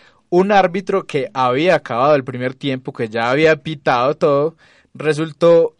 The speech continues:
viendo la videoreferencia asistida al var, al, al final del encuentro por una jugada dudosa. ¿Sabe qué lo, sabe lo que hizo el hombre? El tipo llegó, confirmó un penalti e hizo volver a los equipos otra vez.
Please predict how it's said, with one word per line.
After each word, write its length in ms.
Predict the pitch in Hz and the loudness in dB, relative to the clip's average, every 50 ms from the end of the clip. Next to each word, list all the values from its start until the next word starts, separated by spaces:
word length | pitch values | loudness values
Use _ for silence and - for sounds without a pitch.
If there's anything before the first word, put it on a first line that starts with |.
| _ _ _ | _ _ _
viendo 520 | 147 151 208 220 208 196 185 170 196 202 | -14 -6 0 0 2 2 2 0 0 0
la 340 | 190 175 170 160 151 147 139 | 2 2 2 4 4 2 2
videoreferencia 1500 | 127 123 135 151 156 151 147 151 147 143 143 73 - _ _ - 135 143 139 135 151 151 147 139 127 127 - 170 180 | -2 -4 -4 -2 -2 0 2 2 2 0 -2 -4 -8 _ _ -8 -6 -6 -4 -2 -2 -2 -2 -4 -4 -4 -4 -2 -2
asistida 680 | 180 - 160 156 147 143 165 147 - _ 175 151 151 156 | -2 -4 -6 -8 -8 -8 -14 -18 -18 _ -12 -8 -6 -6
al 100 | 165 170 | -6 -6
var, 360 | 165 156 143 135 135 151 160 _ _ _ _ _ _ _ _ _ _ | -4 -4 -4 -4 -4 -8 -12 _ _ _ _ _ _ _ _ _ _
al, 180 | - 123 131 120 | -10 -10 -8 -8
al 80 | 143 | -10
final 280 | 135 - 151 147 143 135 | -8 -8 -6 -4 -2 -2
del 160 | 156 165 175 | -2 -2 -2
encuentro 460 | 180 180 - - 170 156 - - - | -4 -4 -2 -2 -2 -2 -2 -6 -8
por 200 | - - 160 160 | -2 0 2 2
una 180 | 151 147 160 170 | 2 2 0 0
jugada 420 | 170 160 147 127 139 135 135 151 151 | 0 0 0 0 0 2 2 0 0
dudosa. 640 | 139 147 151 165 196 214 196 156 - 117 90 76 _ _ _ _ _ _ _ _ _ | 0 0 2 4 4 4 4 2 -2 -6 -10 -10 _ _ _ _ _ _ _ _ _
¿Sabe 240 | - 151 160 185 | -2 -2 -2 0
qué 120 | - - 175 | -2 -2 -2
lo, 180 | 165 165 160 - | -2 -2 -4 -4
sabe 240 | - 196 190 214 233 | 0 2 2 4 4
lo 140 | 220 208 | 2 0
que 120 | 202 - 196 | 0 0 -2
hizo 180 | 202 196 214 | 0 0 0
el 80 | 247 269 | 2 2
hombre? 400 | 254 226 185 139 120 107 107 - _ _ _ _ _ _ _ | 2 0 0 -4 -6 -8 -8 -12 _ _ _ _ _ _ _
El 160 | 135 123 - | -16 -16 -12
tipo 320 | _ 156 143 135 139 - - | _ -6 -6 -4 -4 -6 -6
llegó, 520 | 151 185 190 190 196 208 220 220 196 - | -4 -4 -4 -2 0 2 2 2 0 -2
confirmó 540 | - 180 165 151 143 151 151 147 151 143 - | -8 -10 -10 -8 -8 -10 -8 -8 -8 -10 -10
un 160 | - 175 180 151 | -12 -16 -20 -6
penalti 720 | _ 202 196 185 180 170 151 147 139 _ 180 180 180 180 _ _ _ _ _ _ _ _ _ _ | _ -4 -2 -2 -2 -4 -4 -6 -8 _ -16 -16 -16 -18 _ _ _ _ _ _ _ _ _ _
e 200 | - 151 151 143 | -6 -4 -2 -2
hizo 320 | 139 131 127 156 170 160 - _ | -2 -4 -4 -6 -6 -6 -10 _
volver 460 | 131 131 139 139 135 131 135 147 143 147 | _ -4 -2 -2 -2 2 2 2 4 4
a 60 | 160 | 4
los 180 | 165 147 127 | 2 2 0
equipos 520 | 135 127 - - 151 135 127 - 147 143 139 _ | -2 -8 -8 -8 -10 -8 -4 -4 -6 -6 -6 _
otra 400 | - 156 147 - - 147 147 156 | -2 -2 -2 -2 -2 0 2 2
vez. 240 | 165 151 123 - | 2 2 0 -4